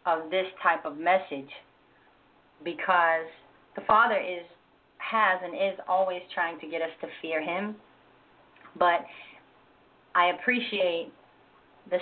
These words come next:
standard being set high, and I appreciate our leaders who will not deviate the standard to anyone's selfish desires.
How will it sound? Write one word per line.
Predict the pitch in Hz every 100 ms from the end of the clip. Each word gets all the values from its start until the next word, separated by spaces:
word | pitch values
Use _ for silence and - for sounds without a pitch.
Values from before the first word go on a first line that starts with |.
| -
standard | - 190 185 170 156 151 - _ -
being | 202 185 170 160 - -
set | 180 160 - -
high, | - - 160 156 139 - - _ _ _ -
and | 160
I | 156
appreciate | 156 - 233 - 196 175 156 -
our | 180 165
leaders | 170 180 175 160 160 - - -
who |
will | 196 170 160
not | 175 185 190 - -
deviate | 185 214 196 175 160 160 _
the | 170 160 -
standard | 175 175 165 156 147 147 - - -
to | 175
anyone's | - 185 185 180 170 160 -
selfish | 170 165 170 156
desires. | - 151 160 156 147